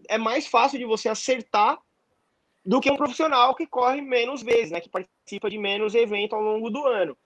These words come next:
Então, muitas vezes, o amador vai correr no profissional e ele se destaca, né, como amador no profissional. Às vezes, ele passa pra profissional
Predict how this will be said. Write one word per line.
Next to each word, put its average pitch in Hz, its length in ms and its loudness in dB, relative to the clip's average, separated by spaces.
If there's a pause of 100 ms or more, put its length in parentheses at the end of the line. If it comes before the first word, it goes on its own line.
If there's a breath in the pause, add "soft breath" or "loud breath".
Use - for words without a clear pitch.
(440)
Então, 247 280 4
muitas 294 420 2
vezes, 269 300 2
o 254 140 2
amador 240 500 2 (260)
vai 180 340 2
correr 240 280 2
no 226 100 -2
profissional 202 800 -2 (380)
e 180 100 2
ele 226 120 6
se 226 140 -6
destaca, 226 580 4 (880)
né, 175 240 -6 (120)
como 208 220 4
amador 180 500 2
no 165 100 -4
profissional. 151 420 -8
Às 170 120 -2
vezes, 226 140 2
ele 269 120 -4
passa 220 280 -2
pra 190 100 -6
profissional 175 800 -6